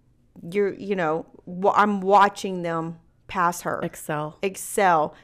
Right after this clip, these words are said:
Speaker 1: because they're taking that
Speaker 2: 'Cause they're
Speaker 1: extra
Speaker 2: focusing.
Speaker 1: They're focused.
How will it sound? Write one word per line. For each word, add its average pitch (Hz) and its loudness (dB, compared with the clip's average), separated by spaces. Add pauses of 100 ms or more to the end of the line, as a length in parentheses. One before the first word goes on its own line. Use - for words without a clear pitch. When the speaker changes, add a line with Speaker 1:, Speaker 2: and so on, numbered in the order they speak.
Speaker 1:
because 190 0
they're 202 0
taking 196 -6
that 175 -4
Speaker 2:
'Cause 185 -2
they're 160 2
Speaker 1:
extra 196 -4
Speaker 2:
focusing. 170 0
Speaker 1:
They're 214 2
focused. 208 2